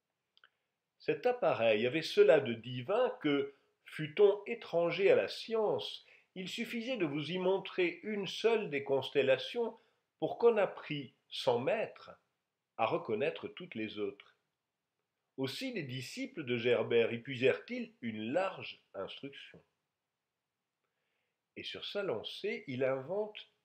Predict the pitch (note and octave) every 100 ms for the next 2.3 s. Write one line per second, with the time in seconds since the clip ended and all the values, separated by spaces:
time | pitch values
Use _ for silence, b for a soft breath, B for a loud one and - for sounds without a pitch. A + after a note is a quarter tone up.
0 | - C3 C3 C3+ B2 G#2+ - - _ G#2
1 | - - G#2+ G#2+ G#2 G2+ G2 F#2 G2 F#2+
2 | G2+ - -